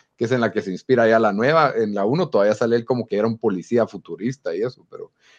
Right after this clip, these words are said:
y la tres, pues, todavía es otra locura, ¿ah? Pero es buena, pero no tan buena. Y para cerrar, la mejor película de Star Wars, no la pude meter en la lista, de Empire Strikes Back. No, no llegó a mi top cinco con mucho dolor y todo, porque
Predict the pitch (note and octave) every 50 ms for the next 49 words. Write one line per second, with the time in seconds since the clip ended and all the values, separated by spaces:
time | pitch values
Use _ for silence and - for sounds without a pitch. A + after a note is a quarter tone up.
0 | _ _ _ _ _ _ _ _ - C#3+ C#3 C3+ B2+ B2 A#2 A#2 A2 G2+ G2+ G#2+
1 | G#2+ - - D3 F3 E3+ - - B2 - - - G#2 G2 G2 A2 A2 A2 A2 -
2 | A#2+ A#2 G#2 F2+ - - - D3+ D3 A#2+ G2 A2+ A2+ - C3 B2+ C#3 C3+ D#3 D#3+
3 | - - - F#2+ F#2+ F#2+ G2 - - G2 G2 G2+ B2 D#3 E3+ - _ _ _ _
4 | _ _ _ _ - D3 F3 G3+ A3 A#3 A3+ - - - _ _ _ _ _ _
5 | _ _ _ - A#2+ A#2 A#2 A2 A2 A#2+ G#2+ F#2+ G#2+ A#2 C#3 E3+ F#3+ F#3 - -
6 | - _ _ - A2+ G#2+ G2+ G2 F#2+ A#2 C3+ C3+ C#3 C#3+ - C3 B2 C#3+ C#3 B2
7 | G#2 - - - A#2 C3 D#3 D3+ C#3+ C3 B2 G#2+ - - E2 F2 F#2+ A2 C#3 D3+
8 | C3+ A2 - C3+ C3+ B2+ A#2+ G2+ F#2 - - A2+ B2 A2+ G2 F2+ A2+ C#3+ D3+ -
9 | D3 B2+ G#2+ G2+ F#2+ F2 D#2+ - A2 B2 A#2+ A#2 G#2 - - A2+ A2+ G#2+ G#2+ A2+
10 | B2+ D3+ D#3 D#3 - - - - _ _ _ _ _ _ _ _ _ _ _ _
11 | - A#2 A#2+ A#2+ B2 B2 B2 A2+ G2 F2+ - G#2 G#2+ A#2 B2 A#2+ A2+ G#2+ G#2 A2+
12 | A#2+ A#2+ A#2 A#2+ - A#2 G#2+ - - - D#3 E3+ F3 - - E3 D3 - - G#2
13 | F#2+ F#2+ F#2 F#2 F2+ G2 A#2 B2 B2+ - - C3 G#2 F2+ E2+ G2+ B2 D3+ - -
14 | G#2+ F#2+ - D3+ F#3 E3+ C#3 A2+ G#2 - F2+ E2+ E2+ E2+ D#2+